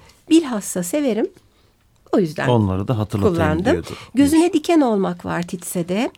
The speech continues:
Speaker 2: Ha, o da
Speaker 1: E,
Speaker 2: güzeldir.
Speaker 1: birine tedirginlik vermek.
Speaker 2: Hmm.
Speaker 1: Çok uyuyor. Diken gibi batıyor. Gene eski Anadolu Türkçesinde, diyaleklerinde kullanılan, e, gözünün çayırını açmak.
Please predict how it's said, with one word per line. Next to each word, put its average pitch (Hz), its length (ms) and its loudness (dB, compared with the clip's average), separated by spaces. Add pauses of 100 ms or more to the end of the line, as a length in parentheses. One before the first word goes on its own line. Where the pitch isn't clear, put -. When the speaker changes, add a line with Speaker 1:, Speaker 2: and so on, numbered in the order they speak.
Speaker 2:
Ha, 107 140 -2
o 107 100 -6
da 104 40 0
Speaker 1:
E, 95 60 0
Speaker 2:
güzeldir. 80 460 -6
Speaker 1:
birine 294 280 4
tedirginlik 262 720 0
vermek. 139 580 -6 (340)
Speaker 2:
Hmm. 87 680 -4
Speaker 1:
Çok - 240 -8
uyuyor. 143 460 -6 (380)
Diken - 340 -8
gibi 208 240 -10
batıyor. 180 500 -6 (460)
Gene 277 360 0
eski 220 540 -6
Anadolu 220 420 -2
Türkçesinde, 190 960 -6
diyaleklerinde 185 640 -4
kullanılan, 185 720 -2 (440)
e, 202 360 -2
gözünün 254 560 0
çayırını 294 540 0
açmak. 135 560 -8